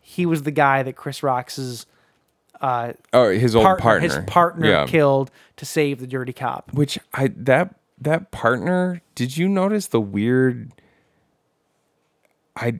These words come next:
Speaker 2: I don't even wanna call it de-aging they did with
Speaker 1: No.
Speaker 2: that character. You didn't notice what they did.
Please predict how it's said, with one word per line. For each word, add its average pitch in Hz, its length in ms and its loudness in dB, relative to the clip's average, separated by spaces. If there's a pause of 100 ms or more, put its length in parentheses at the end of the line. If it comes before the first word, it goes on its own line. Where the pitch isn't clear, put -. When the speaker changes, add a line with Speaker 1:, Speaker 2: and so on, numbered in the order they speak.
(140)
Speaker 2:
I 117 100 -8
don't 143 140 0
even 170 160 4
wanna 135 180 2
call 120 260 0
it 101 220 -6
de-aging 101 800 -6 (120)
they 98 140 -6
did 95 380 -10 (260)
with 101 140 -6
Speaker 1:
No. 135 60 -8
Speaker 2:
that 90 200 -4
character. 71 540 -8
You 120 180 -4
didn't 135 300 2
notice 123 540 -2
what 117 160 -4
they 110 120 -2
did. 110 360 -4